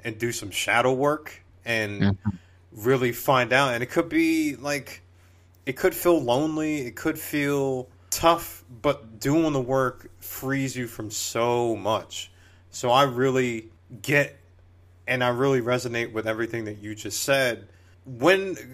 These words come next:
Speaker 1: okay, so I wanted to kinda go back up 'cause it, you talked about D M X and you talked about the, the past events. I definitely wanna get into them a little bit, but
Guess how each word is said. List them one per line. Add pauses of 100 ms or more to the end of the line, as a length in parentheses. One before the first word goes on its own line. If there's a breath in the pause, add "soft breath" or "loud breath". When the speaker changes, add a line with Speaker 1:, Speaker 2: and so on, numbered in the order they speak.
(140)
Speaker 1:
okay,
so
I
wanted
to
kinda
go
back
up
'cause
it,
you
talked
about
D
M
X
and
you
talked
about
the,
the
past
events.
I
definitely
wanna
get
into
them
a
little
bit,
but